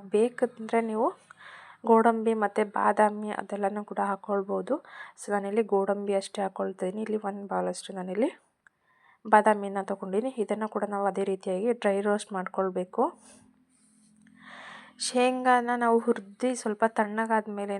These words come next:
ನಾವು ಅದರಲ್ಲಿರುವಂಥ ಸಿಪ್ಪೆನ ನಾವು ರಿಮೂವ್ ಮಾಡ್ಕೊಳ್ಬೇಕಾಗತ್ತೆ. ಇಲ್ಲಾಂದರೆ ಅದು ಡಸ್ಟ್ ರೀತಿಯಾಗಿ ಅದು ಹಾಗೆ ಉಳಿದ್ಬಿಡುತ್ತೆ. ಅದರಿಂದ ಚಿಕ್ಕಿ ಅಷ್ಟು ನೀಟಾಗಿ ಬರೋದಿಲ್ಲ,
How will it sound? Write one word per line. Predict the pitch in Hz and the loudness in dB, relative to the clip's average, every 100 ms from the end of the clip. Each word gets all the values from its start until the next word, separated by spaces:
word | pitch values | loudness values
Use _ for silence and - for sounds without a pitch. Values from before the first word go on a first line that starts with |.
| 202 | -2
ನಾವು | 202 294 - - - 233 | -2 -4 -6 -16 0 0
ಅದರಲ್ಲಿರುವಂಥ | 214 226 226 220 220 214 220 | 4 4 4 4 0 -2 -4
ಸಿಪ್ಪೆನ | 220 - - 214 214 196 | -4 -6 -4 -4 -2 -2
ನಾವು | 220 247 | 0 4
ರಿಮೂವ್ | 220 214 214 | 2 0 -4
ಮಾಡ್ಕೊಳ್ಬೇಕಾಗತ್ತೆ. | 190 190 - 196 190 185 185 190 190 - 254 - - _ _ _ _ _ _ _ _ _ - - - | -6 -6 -8 -8 -6 -8 -6 -8 -8 -4 -4 -4 -20 _ _ _ _ _ _ _ _ _ -20 -10 -2
ಇಲ್ಲಾಂದರೆ | 220 220 226 226 | 2 2 0 -2
ಅದು | 220 233 220 | 0 0 2
ಡಸ್ಟ್ | 202 - - 226 | 0 -2 -2 2
ರೀತಿಯಾಗಿ | 220 208 214 196 214 | 2 0 -2 -2 -2
ಅದು | 214 208 | -2 -2
ಹಾಗೆ | 202 190 214 208 | -2 -2 -2 -2
ಉಳಿದ್ಬಿಡುತ್ತೆ. | 196 185 190 185 - 233 - - | -2 -2 -2 -2 -2 -4 -4 -2
ಅದರಿಂದ | 190 - 208 214 - | -2 -2 -4 -4 -4
ಚಿಕ್ಕಿ | 214 - 247 | -6 -4 -2
ಅಷ್ಟು | 214 - 220 208 | -2 -2 -4 -4
ನೀಟಾಗಿ | 202 202 202 226 269 _ 208 190 | -6 -2 -2 -2 -6 _ -8 -2
ಬರೋದಿಲ್ಲ, | 190 214 208 | 0 2 2